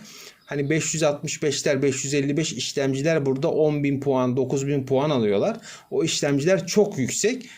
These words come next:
Hani dokuz bin puan, yedi bin yedi yüz puan, arada bin üç yüz puan var. Çok da bir şey değil gibi düşünmeyin.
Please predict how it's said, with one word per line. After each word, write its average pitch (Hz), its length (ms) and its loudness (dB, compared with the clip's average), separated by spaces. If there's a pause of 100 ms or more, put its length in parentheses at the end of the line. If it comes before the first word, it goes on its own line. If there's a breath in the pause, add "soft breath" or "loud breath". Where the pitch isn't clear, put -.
(120 loud breath)
Hani 185 220 0
dokuz 220 420 2
bin 190 200 2
puan, 175 280 2
yedi 185 300 2
bin 190 160 4
yedi 190 200 4
yüz 170 280 0
puan, 147 180 0
arada 165 380 0
bin 175 120 2
üç 170 160 -4
yüz - 120 -8
puan 151 340 -2
var. 147 420 2
Çok 170 280 -6
da 156 100 -2
bir - 40 -10
şey 147 240 -2
değil 151 200 0
gibi 143 220 -2
düşünmeyin. 165 640 0